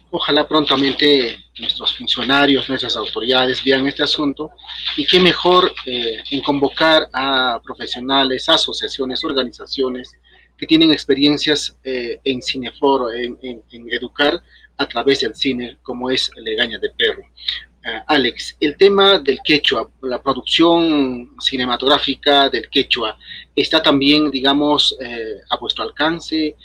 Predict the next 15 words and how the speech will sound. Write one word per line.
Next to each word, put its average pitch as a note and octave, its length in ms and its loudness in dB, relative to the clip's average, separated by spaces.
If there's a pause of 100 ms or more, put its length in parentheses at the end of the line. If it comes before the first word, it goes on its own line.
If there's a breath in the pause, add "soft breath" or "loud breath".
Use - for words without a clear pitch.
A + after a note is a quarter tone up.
(320 loud breath)
Ah, A#2 220 -2
¿hacen - 260 2
proyecciones C#3+ 640 4
de C3 60 0
películas B2+ 640 -4
en B2 120 -12
quechua? - 600 0 (360 soft breath)
¿Hay C#3+ 100 4
alguna C3 300 2
experiencia C#3+ 440 0
en C#3 100 0
ello G3+ 360 2
o C#3+ 100 -20
todavía A#2 380 -4
no? G#2 160 -12